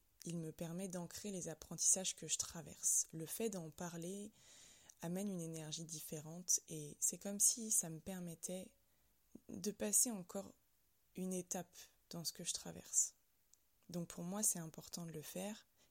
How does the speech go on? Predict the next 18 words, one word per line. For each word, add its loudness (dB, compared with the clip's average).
et 2
ça 8
m'a -6
mis -4
dans -4
une -6
belle -2
énergie -6
de -6
penser 2
à -6
tout 4
ça. 8
J'ai -2
commencé 0
à 2
écrire, -6
euh, -6